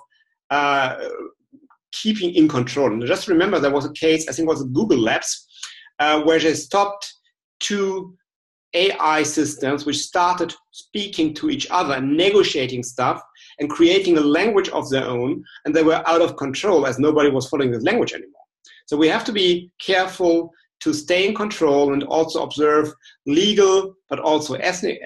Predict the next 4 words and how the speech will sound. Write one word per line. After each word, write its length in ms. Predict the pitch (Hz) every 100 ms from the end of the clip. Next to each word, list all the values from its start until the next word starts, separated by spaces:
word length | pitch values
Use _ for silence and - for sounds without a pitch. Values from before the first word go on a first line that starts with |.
| -
ethical, 580 | 175 - - 139 135 -
um, 580 | 143 139 139 135 120 - _ _ _ _ _ -
uh, 1000 | 127 127 123 123 117 - 131 131 131 107 - - - -
well, 360 | 139 117 95